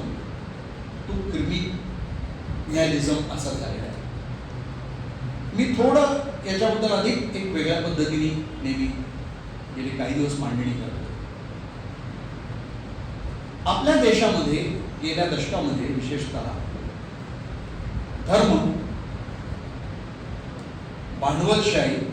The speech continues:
ही भांडवलशाही आपल्या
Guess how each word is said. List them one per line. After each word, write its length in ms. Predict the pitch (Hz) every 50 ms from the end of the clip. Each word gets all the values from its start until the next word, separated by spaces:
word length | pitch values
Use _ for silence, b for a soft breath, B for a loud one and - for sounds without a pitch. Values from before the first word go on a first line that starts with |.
| - - - - - - - - - - - - - - - - - - - - - - - - - - - - - - - - - - - - - - - - - - - - - - - - - - - - -
ही 160 | 233 262 240
भांडवलशाही 640 | 226 202 196 202 220 240 240 226 233 226 226 226 226
आपल्या 380 | 214 - 226 226 214 202 208